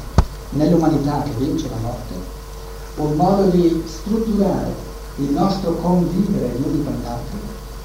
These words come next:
che lui ha chiamato la triarticolazione dell'organismo sociale, e sulla quale io sempre, quando ho un'occasione, volentieri dico almeno una parola, perché in questa triarticolazione dell'organismo sociale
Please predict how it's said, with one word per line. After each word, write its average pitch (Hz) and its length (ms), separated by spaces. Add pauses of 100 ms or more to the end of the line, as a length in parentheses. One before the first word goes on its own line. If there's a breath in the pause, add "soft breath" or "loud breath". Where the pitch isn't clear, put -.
(140)
che 127 80
lui 156 180
ha 170 60
chiamato 143 420
la 127 120
triarticolazione 139 1120
dell'organismo 123 720 (120)
sociale, - 380 (1120)
e 147 400 (120)
sulla 170 280
quale 175 320
io 165 260
sempre, 175 480 (120)
quando 135 320
ho 139 80
un'occasione, 139 560
volentieri 151 560
dico 151 240 (240)
almeno 147 340
una 139 160
parola, 113 500 (680)
perché 147 260
in 151 160
questa 185 320
triarticolazione 165 1120
dell'organismo 123 560 (120)
sociale 123 380